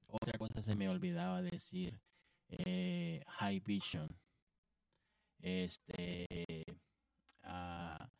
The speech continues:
va a estar, este, a la disponibilidad del público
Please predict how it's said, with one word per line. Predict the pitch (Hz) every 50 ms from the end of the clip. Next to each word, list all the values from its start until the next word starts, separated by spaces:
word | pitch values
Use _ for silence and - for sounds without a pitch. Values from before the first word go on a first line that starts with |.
| _ _ _ _ _ _ _ _ - -
va | 196 196
a |
estar, | 190 - - 214 214 214 208 208
este, | 208 208 202 196 - - - 196 190 180 180 180 180 95 - - - - -
a | - - 90 92 95
la | 90 90 98 98 - -
disponibilidad | 101 107 107 98 - - 98 95 95 92 87 85 82 87 87 85 87 95 101 107
del | 107 104 - - - - - 95 - -
público | - 104 101 - 107 107 104 - - 107 107 107 110